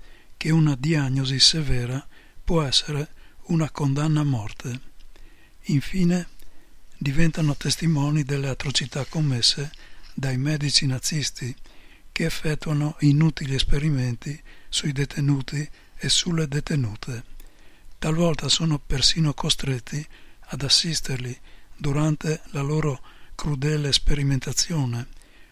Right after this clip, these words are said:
un'esperienza che li segnerà per sempre. I racconti di Sofia e di Ruth sono i più dettagliati, anche per la descrizione di aspetti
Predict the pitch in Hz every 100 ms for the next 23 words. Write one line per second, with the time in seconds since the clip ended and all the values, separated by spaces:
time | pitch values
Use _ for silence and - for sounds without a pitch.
0 | - - - 147 147 - 170 147 120 110
1 | 143 143 - - - - 160 143 - -
2 | 156 156 127 139 - - - - 147 -
3 | 175 147 110 127 123 139 - - - -
4 | - - - - - - - - - -
5 | - - - _ - - - 170 - 214
6 | 208 175 151 - 139 - 175 151 135 143
7 | 160 - - 165 151 139 - 165 151 135
8 | 127 147 135 156 127 - 135 131 - -
9 | - - - - - 160 - 156 - 143
10 | 139 131 - - - - - 147 - 139
11 | 131 175 165 165 135 135 - 143 131 -
12 | 156